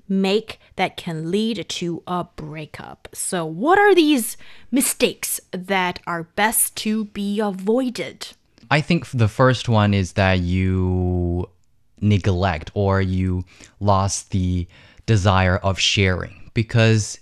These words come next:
Speaker 2: especially when you two are distanced, the most important thing is that you need to make the another part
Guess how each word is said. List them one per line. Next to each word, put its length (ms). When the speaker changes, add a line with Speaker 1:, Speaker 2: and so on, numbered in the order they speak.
Speaker 2:
especially 600
when 400
you 540
two 720
are 240
distanced, 840
the 280
most 320
important 480
thing 280
is 260
that 380
you 240
need 300
to 160
make 520
the 260
another 480
part 640